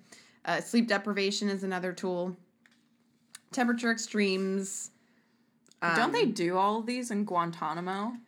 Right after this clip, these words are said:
Speaker 1: I think so. And that's, okay, when I was trying to find some research, everything was, like, C I A and Guantanamo. That's, like, all I could fucking
Speaker 2: They do
Speaker 1: find.
Speaker 2: some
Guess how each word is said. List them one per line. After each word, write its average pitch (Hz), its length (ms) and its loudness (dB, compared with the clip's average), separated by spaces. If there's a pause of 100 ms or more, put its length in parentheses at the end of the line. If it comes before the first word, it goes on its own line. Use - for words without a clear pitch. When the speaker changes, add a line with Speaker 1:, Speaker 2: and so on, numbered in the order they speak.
(180)
Speaker 1:
I 220 100 2
think 196 280 -2
so. 120 380 -4
And 233 140 6
that's, 277 220 4 (140)
okay, 220 240 4
when 196 160 0
I 190 80 4
was 220 180 0
trying 233 260 2
to 214 80 -2
find 208 300 0
some 202 120 -4
research, 202 460 -4
everything 214 420 2
was, 202 120 0
like, 180 200 -2 (200)
C - 220 -2
I 226 140 6
A 214 260 4
and 185 160 -4
Guantanamo. 165 800 -2
That's, 202 180 2
like, 208 120 0 (100)
all 180 280 2
I 196 100 2
could 202 180 -6
fucking 170 380 -6
Speaker 2:
They 202 100 2
do - 60 0
Speaker 1:
find. 302 120 0
Speaker 2:
some 208 220 -4